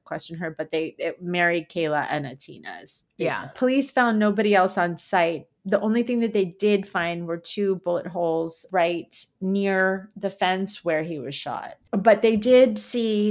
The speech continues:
Speaker 1: that the office was open and that there was a ton of cash sitting there. And, and a bunch of guns as well, but nothing was taken. No cash was taken. No guns were taken. So it was not a robbery.
Speaker 2: I mean,
Speaker 1: Um,
Speaker 2: when are people going to learn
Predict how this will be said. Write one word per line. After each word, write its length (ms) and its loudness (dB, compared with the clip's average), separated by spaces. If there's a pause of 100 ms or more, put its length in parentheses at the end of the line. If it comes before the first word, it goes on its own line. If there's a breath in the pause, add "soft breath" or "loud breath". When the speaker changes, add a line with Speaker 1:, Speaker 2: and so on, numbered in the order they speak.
Speaker 1:
that 400 4
the 160 -2
office 400 4
was 240 0
open 520 0
and 200 -2
that 160 0
there 140 4
was 180 2
a 60 -6
ton 260 -4
of 140 -4
cash 320 2
sitting 440 -4
there. 380 -2 (640)
And, 260 8
and 140 4
a 40 6
bunch 240 4
of 80 -2
guns 480 2
as 200 -4
well, 380 6
but 180 -4
nothing 520 4
was 200 0
taken. 440 -2
No 200 4
cash 360 2
was 180 -4
taken. 480 -6 (320 loud breath)
No 200 0
guns 340 -2
were 120 -2
taken. 680 -8
So 200 -4
it 60 -4
was 120 -4
not 220 0
a 60 -4
robbery. 520 -10 (380 soft breath)
Speaker 2:
I 140 -6
mean, 180 -6
Speaker 1:
Um, 160 6
Speaker 2:
when 140 -2
are 160 -2
people 380 0
going 520 -2
to 160 -14
learn 680 -4